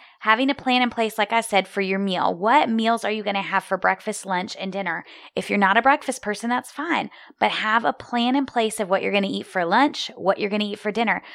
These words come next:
Because here's the deal. We waste a lot of time thinking about this stuff if we're not planning it ahead of time. It doesn't take much time the night before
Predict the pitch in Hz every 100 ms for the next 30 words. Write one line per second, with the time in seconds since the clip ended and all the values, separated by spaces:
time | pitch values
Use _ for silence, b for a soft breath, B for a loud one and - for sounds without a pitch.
0 | B - 233 277 - 285 302 - 269 294
1 | 285 190 156 - 226 277 240 269 269 -
2 | 233 220 233 254 254 - 254 220 - 262
3 | 262 277 254 226 190 - 185 180 - 196
4 | - - - B B B - 202 208 196
5 | 190 185 - - - 202 190 202 208 196
6 | 185 - 175 175 165 - - 208 254 311
7 | 302 254 254 226 214 - - 220 214 202
8 | 180 180 185 180 175 151